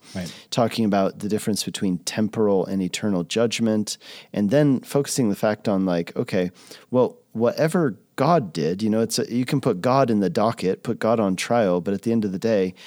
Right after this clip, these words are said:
Speaker 2: we all have to answer to him as well. And so let's not get distracted by, by that. Um,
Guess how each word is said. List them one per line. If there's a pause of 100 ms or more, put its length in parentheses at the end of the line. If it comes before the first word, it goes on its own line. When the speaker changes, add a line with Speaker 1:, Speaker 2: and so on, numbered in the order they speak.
(320)
Speaker 2:
we
all
have
to
answer
to
him
as
well.
And
so (300)
let's
not
get
distracted
by, (400)
by
that. (720)
Um,